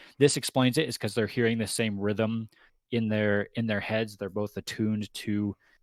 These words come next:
this, this same thing, which, which makes, which makes sense there. It explains quite a, quite a bit from that. I think what it doesn't quite answer for me is, does that equate to them being able to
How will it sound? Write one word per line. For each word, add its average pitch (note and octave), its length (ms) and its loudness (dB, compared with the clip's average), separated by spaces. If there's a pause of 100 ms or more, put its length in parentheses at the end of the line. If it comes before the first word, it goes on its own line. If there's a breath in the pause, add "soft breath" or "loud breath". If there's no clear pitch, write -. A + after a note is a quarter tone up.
(100)
this, - 400 0
this A2 140 -2
same G#2+ 260 -2
thing, A2 280 -4
which, - 340 -6
which - 240 -6
makes, - 440 -4
which - 180 -12
makes G#2+ 160 -6
sense G#2 180 -6
there. A2+ 160 2
It - 20 2
explains G#2+ 460 -4
quite G#2 300 -2
a, F#2+ 140 -2 (380 soft breath)
quite G#2+ 160 0
a G#2+ 40 0
bit G#2+ 100 0
from G#2 180 -4
that. G#2+ 260 2 (840)
I A#2 80 -2
think D3 220 -4
what E3 100 0
it B2 60 -4
doesn't A#2+ 240 0
quite A2+ 460 0
answer C#3 300 0
for - 160 -4
me F3 320 -4
is, A2+ 360 0 (720 loud breath)
does B2 340 2
that B2+ 260 0
equate B2 500 -2
to - 140 -4
them A2+ 200 0
being A2 240 -2
able G#2+ 240 0
to G#2 580 0